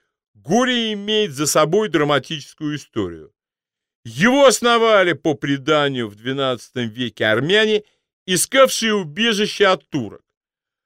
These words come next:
Городок неоднократно подвергался затем разграблению, так как армяне и в ту пору уже главным образом городской торговый класс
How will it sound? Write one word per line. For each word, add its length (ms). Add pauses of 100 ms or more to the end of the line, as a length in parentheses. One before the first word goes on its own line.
(300)
Городок 640
неоднократно 800
подвергался 880
затем 440
разграблению, 880
так 260
как 200
армяне 680 (540)
и 140
в 80
ту 260
пору 680
уже 300
главным 460
образом 440
городской 560
торговый 580
класс 440